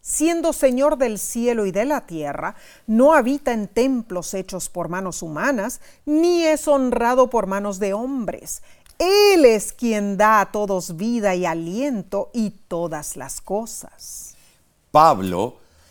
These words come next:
Speaker 2: afirma conocer el Dios desconocido para los atenienses. Es el Dios creador del universo.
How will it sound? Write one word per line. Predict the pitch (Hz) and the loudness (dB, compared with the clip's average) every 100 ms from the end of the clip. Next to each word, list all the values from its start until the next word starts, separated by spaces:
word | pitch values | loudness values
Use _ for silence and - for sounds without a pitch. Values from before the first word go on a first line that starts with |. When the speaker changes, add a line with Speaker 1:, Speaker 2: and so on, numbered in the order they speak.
| _ _ - | _ _ 2
Speaker 2:
afirma | - - 175 185 175 170 160 | 2 2 -4 -2 -2 0 -2
conocer | - 113 107 - 143 | -2 -2 -2 -2 0
el | 139 107 | 0 -2
Dios | 107 135 139 127 | -2 -2 -2 -6
desconocido | - 110 98 - 135 139 143 143 - - _ | -6 -6 -6 -6 -4 -2 -2 -4 -14 -20 _
para | - 143 | 2 4
los | 143 135 135 | 2 0 -2
atenienses. | 127 139 143 175 202 170 85 67 - _ _ _ _ _ _ _ - | -2 -2 -2 -2 -2 -6 -10 -14 -20 _ _ _ _ _ _ _ 2
Es | 240 220 | 2 4
el | 190 | 2
Dios | 175 226 226 | 6 4 6
creador | 196 151 190 233 | 6 8 8 8
del | 214 151 | 6 6
universo. | 139 120 165 196 254 220 - 117 80 50 | 2 6 8 8 6 2 2 2 0 -4